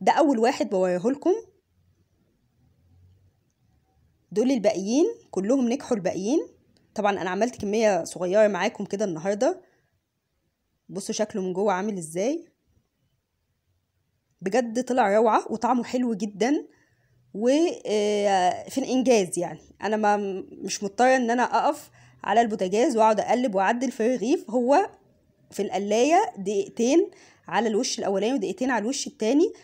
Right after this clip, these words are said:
بيبقى الرغيف جاهز وما فيهوش، آم، آه، ريسك، يعني انتي هينجح بإذن الله، يعني هينجح.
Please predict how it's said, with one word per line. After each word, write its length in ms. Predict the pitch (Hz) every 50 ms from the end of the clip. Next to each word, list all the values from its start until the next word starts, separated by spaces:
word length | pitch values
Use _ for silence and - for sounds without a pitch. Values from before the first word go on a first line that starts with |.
| - _ _ _
بيبقى 400 | 175 180 214 254 294 - - 269
الرغيف 380 | 262 247 233 208 254 285 - 208
جاهز 520 | 208 214 226 277 262 330 370 359 - - - - _ _ _ 196
وما 360 | 208 240 269 302 302 294 285
فيهوش، 520 | - - 269 311 370 - - - - -
آم، 720 | 247 220 214 208 208 202 202 196 202 196 190 190 175 135 - -
آه، 260 | - 160 165 - -
ريسك، 340 | 214 247 269 - - - -
يعني 280 | 185 180 180 185 202 233
انتي 380 | 262 254 277 294 339 359 349 -
هينجح 560 | - 214 196 214 262 311 330 285 359 - -
بإذن 280 | 196 170 247 294 294 285
الله، 240 | 262 247 262 277 302
يعني 340 | 277 254 262 311 311 240 220
هينجح. 500 | 190 185 175 165 - - - - -